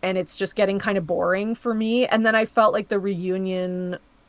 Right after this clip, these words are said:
part one of the reunion to me was very boring. Like,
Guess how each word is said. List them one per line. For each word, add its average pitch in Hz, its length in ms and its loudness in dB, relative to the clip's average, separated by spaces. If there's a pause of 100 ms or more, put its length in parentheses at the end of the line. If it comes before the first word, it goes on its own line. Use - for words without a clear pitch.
(1000)
part 254 300 8
one 196 320 4
of 214 80 -2
the 220 100 0
reunion 220 440 -2
to 208 120 -6
me 208 160 0
was 202 200 0
very 185 240 4
boring. 202 480 2
Like, 185 180 2